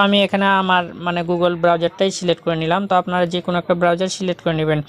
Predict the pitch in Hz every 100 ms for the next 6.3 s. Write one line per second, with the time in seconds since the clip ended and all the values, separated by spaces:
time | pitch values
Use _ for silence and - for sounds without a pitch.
0 | - - - - 220 208 214 202 190 196
1 | 190 180 190 - 180 175 175 175 - 170
2 | 170 202 - 185 170 175 170 - 170 170
3 | 170 170 170 180 202 - - - - -
4 | 180 165 185 190 - - 170 165 190 196
5 | 180 170 165 165 160 170 185 208 - -
6 | 180 170